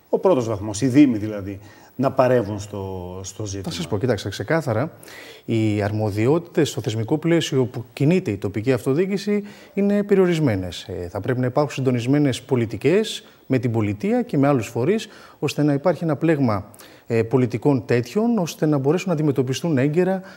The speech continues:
Speaker 2: αυτές, ε, οι δημογραφικές δυσιονές προβλέψεις. Η τοπική αυτοδιοίκηση όμως, ε, η δημόσια διοίκηση όμως, θα ξεκινήσω διαφορετικά, το, το,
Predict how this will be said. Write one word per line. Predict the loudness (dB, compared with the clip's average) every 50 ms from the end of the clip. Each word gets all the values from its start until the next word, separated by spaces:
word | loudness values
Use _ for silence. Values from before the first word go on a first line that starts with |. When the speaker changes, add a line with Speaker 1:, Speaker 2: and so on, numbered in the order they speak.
| -20 -10 -6
Speaker 2:
αυτές, | -6 -4 -2 0 0 0 0 0 -2 0
ε, | 2 2 2 2 0 0
οι | 0 2 2 4 2 2 2
δημογραφικές | 2 2 2 2 4 2 2 0 0 -2 0 2 2 2 2
δυσιονές | 0 -2 0 0 0 0 0
προβλέψεις. | 0 0 0 2 2 2 0 -2 -8 -16 -18 -18 -20 -20 -20 -20 -20 -20 -8 -4
Η | 0 0
τοπική | 2 2 0 0 2 0
αυτοδιοίκηση | 2 2 2 2 2 2 2 0 0 0 2
όμως, | 2 2 2 0 -2 -4 -8 -6 -4
ε, | -2 -2 0 0 0 0
η | 0 0
δημόσια | 2 4 4 2 2 2 2 2
διοίκηση | 2 2 2 0 0
όμως, | -2 -2 -2
θα | -2
ξεκινήσω | -6 -4 -2 0 0 0 0 0 0 0
διαφορετικά, | 0 -2 -2 -2 -2 -2 -2 -2 0 0 -2 -2
το, | -2 -4 -4 -4 -6 -6 -6
το, | -4 -4 -4